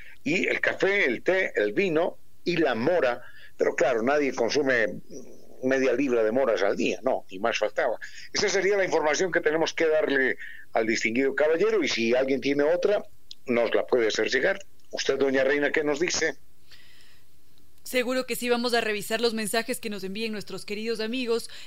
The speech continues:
Speaker 2: y también queremos aprovechar para agradecer la gentil presencia de Mall El Jardín.
Speaker 1: Por supuesto, Mall El Jardín nos ha dicho algo importante, y es que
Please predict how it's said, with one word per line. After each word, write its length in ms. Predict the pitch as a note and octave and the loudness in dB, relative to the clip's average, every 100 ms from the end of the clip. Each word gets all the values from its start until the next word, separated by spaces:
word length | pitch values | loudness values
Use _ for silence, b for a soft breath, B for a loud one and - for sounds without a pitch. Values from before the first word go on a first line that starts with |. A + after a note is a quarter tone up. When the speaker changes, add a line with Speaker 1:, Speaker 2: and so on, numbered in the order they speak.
| - | -10
Speaker 2:
y 120 | D4+ | -4
también 300 | C#4+ A3+ A3+ | -2 0 2
queremos 380 | G#3+ G#3+ G#3+ A3 | 2 4 2 0
aprovechar 600 | G#3 G3+ F#3+ - A3 G3+ - - - | -2 -2 -4 -2 -2 -2 -6 -12 -6
para 200 | G3 G3 | -4 -2
agradecer 500 | G3 G3+ F#3+ A#3+ A3+ | -2 -2 -2 -2 0
la 160 | A3+ | -2
gentil 460 | G#3 G#3+ G3+ B3 A3+ | -2 -4 -4 -6 -4
presencia 560 | A3+ G#3 A#3+ A3 A#3+ A3 | -4 -4 -4 -2 0 0
de 100 | G3+ | 0
Mall 320 | G3+ A3+ A#3 | -2 0 0
El 140 | G#3 | -2
Jardín. 500 | - F3 D#3+ C#3 D#3 - - - - - - - - - - - - - - - - - B B - | -4 -8 -10 -12 -12 -12 -12 -12 -12 -12 -12 -12 -12 -12 -12 -12 -12 -12 -12 -12 -12 -12 B B 0
Speaker 1:
Por 140 | G3 | 0
supuesto, 460 | G3 F3 G3+ G3 E3 | 0 0 0 2 2
Mall 180 | G3+ | 2
El 60 | E3+ | 2
Jardín 360 | E3 D3+ F3+ F3+ | 0 2 2 2
nos 200 | E3+ E3 | 2 2
ha 60 | |
dicho 460 | D#3 D#3 - E3+ D#3 | 2 0 0 2 4
algo 260 | D3+ C#3+ D3 | 4 2 0
importante, 840 | B2+ C#3 C3+ D3 C#3 C3 D3 C3+ | 0 -2 2 0 2 2 2 2
y 60 | |
es 200 | C3 C#3 | 2 0
que 300 | - C3+ D#3+ | 0 0 0